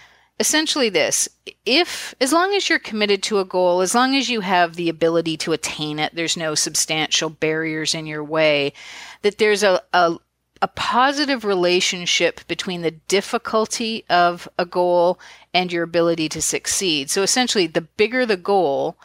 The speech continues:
the more likely you are to succeed than setting small goals. So that's part one, I think, of what we saw. The other thing is this. If,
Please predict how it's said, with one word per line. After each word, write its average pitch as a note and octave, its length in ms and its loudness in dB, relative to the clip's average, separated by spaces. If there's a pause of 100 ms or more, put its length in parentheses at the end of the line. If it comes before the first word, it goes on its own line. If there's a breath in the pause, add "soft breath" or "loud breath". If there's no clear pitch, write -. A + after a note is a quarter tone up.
(360 loud breath)
the G3 140 0
more G#3 320 2
likely G3 520 2
you F3 300 -6
are D#3+ 220 0
to D#3+ 160 -6
succeed D#3+ 880 -4 (260 loud breath)
than E3+ 140 -8
setting D3+ 420 0
small E3 480 -2
goals. - 640 -8 (520 loud breath)
So A#3 340 2
that's C4 260 2
part B3 380 0
one, F#3 460 0
I D3 120 -2
think, D#3 220 -10
of D#3+ 140 -14
what D3+ 160 -4
we D3 100 -8
saw. D3+ 380 2 (520 loud breath)
The B3 160 0
other A#4 220 2
thing B3+ 260 -2
is F3+ 180 -2
this. F3 500 0 (680)
If, - 440 0